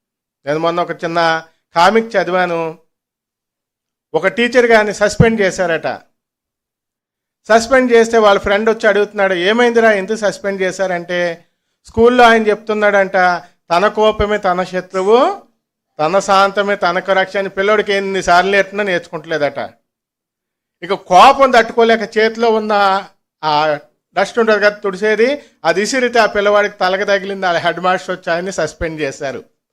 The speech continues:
ఆయన చెప్పవలసింది ఏంటి? కోపం శత్రువు అని చెప్పాలనుకుంటున్నాడు, కానీ ఆ మాట వరకు ఆయన ఉంటున్నాడు తప్పితే కానీ ఆ కోపం మీద ఆయనకి కంట్రోల్ లేదు. ఈ మాటలు వింటున్న సంగమా,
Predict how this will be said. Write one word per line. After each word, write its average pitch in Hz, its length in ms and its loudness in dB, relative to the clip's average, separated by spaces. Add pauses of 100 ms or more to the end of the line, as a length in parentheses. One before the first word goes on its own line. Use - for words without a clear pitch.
(260)
ఆయన 247 160 4
చెప్పవలసింది 277 760 4
ఏంటి? 277 580 0 (440)
కోపం 254 380 4
శత్రువు 269 340 0
అని 277 200 2
చెప్పాలనుకుంటున్నాడు, 247 800 -2
కానీ 208 500 -4 (280)
ఆ 131 60 -2
మాట 151 420 0
వరకు 233 300 2
ఆయన 214 180 0
ఉంటున్నాడు 196 420 -4
తప్పితే 180 360 -6
కానీ 165 420 -8 (220)
ఆ 135 80 -2
కోపం 165 540 -2
మీద 165 160 -2
ఆయనకి 208 560 0 (240)
కంట్రోల్ 131 460 -6
లేదు. 120 380 -6 (680)
ఈ 127 40 -20
మాటలు 185 380 0
వింటున్న 160 320 -8
సంగమా, 147 580 -4